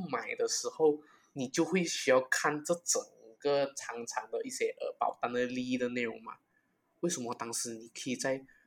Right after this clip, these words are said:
没有看的情况之下敢敢去买，敢敢这样子就是每个月去，呃，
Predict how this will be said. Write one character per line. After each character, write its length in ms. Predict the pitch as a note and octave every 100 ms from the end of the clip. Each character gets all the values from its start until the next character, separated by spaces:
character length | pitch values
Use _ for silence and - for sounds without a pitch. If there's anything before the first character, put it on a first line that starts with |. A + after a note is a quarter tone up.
| _ _ -
没 100 | C3+
有 180 | A#2
看 480 | - - C3+ C3+ C3 - _
的 80 | C3+
情 200 | - A#2+
况 160 | C3+ B2+
之 60 |
下 200 | A#2+ B2+ - -
敢 260 | - E3
敢 220 | D3 A2+
去 180 | A#2 E3
买， 300 | D3+ B2 C#3+ _ _ _ _ _ _ _ _ _
敢 180 | - D3
敢 340 | C#3 A2+ A2+ - -
这 80 |
样 80 | E3+
子 100 | C#3+
就 120 | A2
是 120 | C#3+ D#3
每 200 | A#2+ A2
个 160 | C#3+
月 120 | D3
去， 280 | C#3+ - D#3 -
呃， 300 | - -